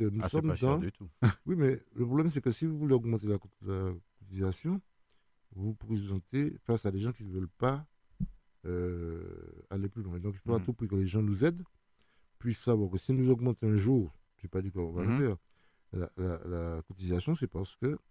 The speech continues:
Speaker 1: il faut aider le mouvement consumériste à rester en Martinique, à se dresser de manière à prendre en, en,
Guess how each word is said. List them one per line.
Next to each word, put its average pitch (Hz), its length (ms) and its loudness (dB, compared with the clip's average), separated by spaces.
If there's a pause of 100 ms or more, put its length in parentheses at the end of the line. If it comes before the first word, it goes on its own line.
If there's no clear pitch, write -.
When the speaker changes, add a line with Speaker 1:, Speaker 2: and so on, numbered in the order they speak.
Speaker 1:
il 98 120 -2
faut 151 180 2
aider 113 320 2
le 123 60 4
mouvement 107 260 -2
consumériste 107 640 -4
à 117 180 -4 (600)
rester 110 280 2
en 123 60 2
Martinique, 117 640 -2
à 87 220 0
se 95 100 -6
dresser 95 560 -2 (720)
de 98 60 -2
manière 101 460 2
à 101 80 -2
prendre 101 440 0 (280)
en, 87 40 -2
en, 87 400 0